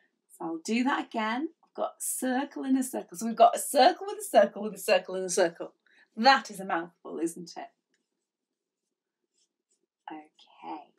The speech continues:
now, if you are wanting to do a nasty dragon, because do you know what? It's a workshop. You can decide. If you wanted to do a nasty dragon, rawr, it's gonna bite someone's bum. <laughs>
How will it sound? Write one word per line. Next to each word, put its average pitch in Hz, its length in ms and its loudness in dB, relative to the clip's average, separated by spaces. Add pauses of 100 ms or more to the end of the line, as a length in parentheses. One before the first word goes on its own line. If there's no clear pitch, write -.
now, 175 320 -8 (600)
if 254 260 4
you 262 320 0
are 175 320 6 (1500)
wanting 269 380 6
to 247 80 -8
do 240 180 2
a 233 40 6
nasty 240 520 -4
dragon, 170 400 -6
because - 280 -2
do 523 100 0
you 539 40 10
know 587 240 10
what? 147 220 6
It's - 140 -2
a 320 60 0
workshop. - 520 0
You 285 200 -2
can 302 120 -6
decide. 233 360 -2 (480)
If - 60 -16
you 254 120 2
wanted 320 280 4
to 262 60 -10
do 262 180 -6
a 254 60 -2
nasty 254 480 -4
dragon, - 340 -12 (300)
rawr, 226 340 8 (280)
it's - 100 -20
gonna 208 180 0
bite 175 300 0
someone's 175 340 -4
bum. 170 320 4 (720)
<laughs> 277 720 6